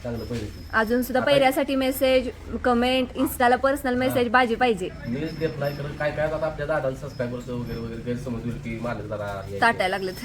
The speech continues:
Speaker 1: काय ताटत नाही, काय नाही, उलट आम्हीच, अं, आम्हालाच आता ही वाटायला लागली.
Speaker 2: लाज वाटते की बाबा
Speaker 1: हां.
Speaker 2: चांगलं, काय म्हणतात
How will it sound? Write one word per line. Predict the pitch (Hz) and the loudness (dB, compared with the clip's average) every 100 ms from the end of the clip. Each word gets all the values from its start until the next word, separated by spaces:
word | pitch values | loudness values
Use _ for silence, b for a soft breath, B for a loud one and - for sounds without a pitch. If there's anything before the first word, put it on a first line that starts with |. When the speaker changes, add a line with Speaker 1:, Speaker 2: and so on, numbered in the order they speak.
| 302 | 0
Speaker 1:
काय | 285 131 | 2 2
ताटत | 165 - 139 | 2 2 0
नाही, | 135 135 | -2 0
काय | 143 | 0
नाही, | 147 | -2
उलट | 143 143 | -4 -4
आम्हीच, | 143 143 143 147 147 | -2 -2 -4 -8 -8
अं, | 147 143 | -6 -2
आम्हालाच | 139 131 143 151 151 | 0 0 0 -2 -2
आता | 135 131 | -2 -2
ही | 131 | -2
वाटायला | 123 104 107 | -2 -2 -6
लागली. | 98 214 | -6 -2
Speaker 2:
लाज | 214 226 | 0 4
वाटते | 233 262 233 | 2 2 -2
की | 262 | 2
बाबा | 254 254 254 | 4 6 6
Speaker 1:
हां. | |
Speaker 2:
चांगलं, | 269 294 277 247 262 254 | 4 2 2 4 4 4
काय | 254 247 | 4 2
म्हणतात | 285 247 | 4 4